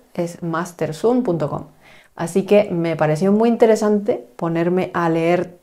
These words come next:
toda su perspectiva, porque es que justo coincide con muchas cosas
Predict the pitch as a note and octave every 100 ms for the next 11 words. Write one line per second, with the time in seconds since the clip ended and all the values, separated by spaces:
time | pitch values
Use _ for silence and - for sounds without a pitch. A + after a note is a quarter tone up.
0 | - G3 G#3 G#3 G#3 G#3 G3 G3+ F#3 F#3
1 | F3 E3 - F3 F#3+ D4+ - D#3+ - D#3
2 | D3+ - - _ F3+ E3+ F3+ F3 A3 A3
3 | A3+ G#3+ F3 E3+ E3+ A3+ A#3+ G3+ E3 D#3
4 | D3+ D#3+ F3 A#3 A#3 A3 - G#3+ G#3 -
5 | C4